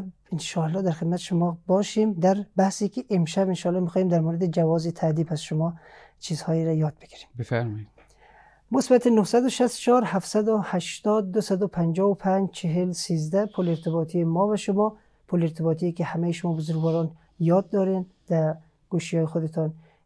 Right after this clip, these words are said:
Speaker 1: این پل ارتباطی را ذخیره کردین، با واتساپ برنامه در ارتباط هستین، فایل‌های صوتی، متنی و تصویری خودتان همیشه برای برنامه خودتان روان می‌کنین. خدا خیرتان بده، هر جا هستین انشالله جور باشین. هر جا هستین در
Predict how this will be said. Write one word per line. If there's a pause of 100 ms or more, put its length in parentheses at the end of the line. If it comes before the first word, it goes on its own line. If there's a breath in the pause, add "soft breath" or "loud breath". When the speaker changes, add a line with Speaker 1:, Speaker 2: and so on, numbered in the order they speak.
Speaker 1:
این
پل
ارتباطی
را
ذخیره
کردین،
با
واتساپ
برنامه
در
ارتباط
هستین، (640 soft breath)
فایل‌های
صوتی،
متنی
و
تصویری
خودتان
همیشه
برای
برنامه
خودتان
روان
می‌کنین. (320 soft breath)
خدا
خیرتان
بده،
هر
جا
هستین
انشالله
جور
باشین. (280 soft breath)
هر
جا
هستین (420 soft breath)
در